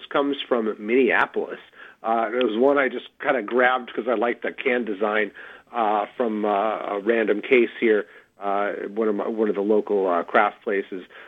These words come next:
Um, this is a, you know, an Oktoberfest Marzen beer. Uh, comes in at five point four percent. Uh, nice malty, uh, fest beer. Uh, a little dry. Uh, a little,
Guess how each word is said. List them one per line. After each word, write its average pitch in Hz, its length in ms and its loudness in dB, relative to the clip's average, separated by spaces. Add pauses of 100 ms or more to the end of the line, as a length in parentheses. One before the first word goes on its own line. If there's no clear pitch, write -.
(200)
Um, 104 440 -2
this 143 180 2
is 156 160 -4
a, 151 240 6
you 139 100 4
know, 113 120 0
an 110 80 -2
Oktoberfest 131 960 0
Marzen 120 520 -4
beer. 123 340 4 (280)
Uh, 107 220 -4
comes 127 320 -2
in 135 100 4
at 101 140 -4
five 127 340 0
point 135 340 -2
four 127 200 2
percent. 123 640 -2 (380)
Uh, 113 520 0 (100)
nice 190 340 2
malty, 151 720 2
uh, 135 480 0 (760)
fest 143 200 2 (120)
beer. 139 300 4 (300)
Uh, 117 300 -2
a 117 60 0
little 147 260 6
dry. 131 640 0 (340)
Uh, 113 300 -4
a 110 40 -4
little, 127 260 0